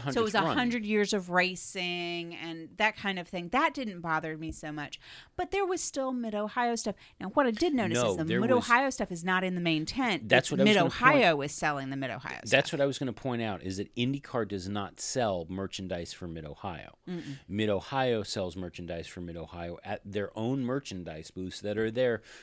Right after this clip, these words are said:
Speaker 1: throughout the year. It's
Speaker 2: Right.
Speaker 1: just depending on the event is whether or not they're open.
Speaker 2: Um, but the, there are some advantages that Sean did mention. To be able to get into a queue where there's a lot of registers to move
Speaker 1: Yes.
Speaker 2: the line along,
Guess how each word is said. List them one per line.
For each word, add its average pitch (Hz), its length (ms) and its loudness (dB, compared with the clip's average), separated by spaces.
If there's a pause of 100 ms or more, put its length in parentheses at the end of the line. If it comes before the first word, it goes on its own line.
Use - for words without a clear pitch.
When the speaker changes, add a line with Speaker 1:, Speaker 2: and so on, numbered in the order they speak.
Speaker 1:
throughout 127 420 4
the 104 100 -2
year. 120 420 0 (160)
It's 165 40 -10
Speaker 2:
Right. 151 100 -6
Speaker 1:
just - 280 -8
depending 120 380 -2
on 107 120 -2
the 98 80 -2
event 104 260 -2
is 87 160 -10
whether 98 180 -4
or 90 60 -6
not 87 180 -10
they're - 160 -10
open. 135 300 -2 (920)
Speaker 2:
Um, 180 420 -2 (160)
but 349 320 -2 (880)
the, 302 340 -2
there 330 220 -2
are - 40 -2
some 370 240 -2
advantages 247 680 -4
that - 240 -4
Sean 190 300 -2
did 180 200 -6
mention. 143 520 -6 (320)
To 220 80 -8
be 254 160 4
able 269 160 2
to 269 60 -2
get 247 140 0
into 233 280 0
a 202 60 -2
queue 226 300 0
where 196 140 0
there's 175 200 -4
a 170 60 -4
lot 165 280 6
of 185 120 -2
registers 185 640 0
to 180 80 -6
move 143 40 -2
Speaker 1:
Yes. 175 240 0
Speaker 2:
the 156 140 0
line 147 320 2
along, 208 580 0